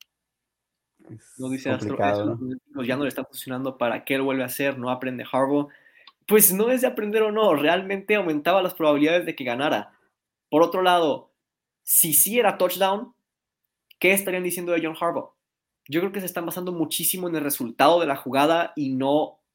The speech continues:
Speaker 2: en las razones por las que se basa John Harbaugh para decidir ir por ella en cuarto down.
Speaker 1: Sí, y comprendo totalmente esa parte, pero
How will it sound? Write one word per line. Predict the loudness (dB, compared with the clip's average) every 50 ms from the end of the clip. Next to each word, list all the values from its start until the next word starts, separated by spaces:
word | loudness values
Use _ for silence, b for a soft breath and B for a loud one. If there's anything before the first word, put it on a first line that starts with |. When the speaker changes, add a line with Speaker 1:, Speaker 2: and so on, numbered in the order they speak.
| _ -6
Speaker 2:
en | -4 -4 -2 -2 -2 -4 -2 -2
las | 0 0 0
razones | 0 -2 -4 -2 -2 -2 -4
por | -4 -6 -8 -6 -6
las | -6 -8 -6
que | -6 -6
se | -6 -4 -2 0
basa | 2 2 2 0 -2 -4 -4
John | -4 -6 -6 -4
Harbaugh | -4 -4 -2 -4 -4 -4
para | -2 -2 -2 -2
decidir | -2 -4 -6 -6 -8 -6 -4 -4 -4 -6 -8
ir | -8 -8 -6
por | -4 -4 -4 -2
ella | -4 -4
en | -4 -4
cuarto | -6 -6 -4 -4 -6
down. | -6 -6 -8 _ _ _ _ _ _ _ _ _ _ _ _ _ _ _ _ _ _ _ _ _ _ _ _ _ _ _ _ _ _ _ _ _ _
Speaker 1:
Sí, | -16 -6 0 2 2 2 2 -2 -6 -4
y | 0 4 6 6 6 4 0 _ _ _ _ _ _ _ _ _ _ _ _ _ _ _ _ _
comprendo | 6 6 6 8 8 6 8 8 6 4 2 0 0
totalmente | -2 2 4 6 8 8 6 6 4
esa | 4 2 2 0 0
parte, | 0 0 0 0 0 0
pero | -2 0 0 2 4 4 4 4 4 2 -2 -6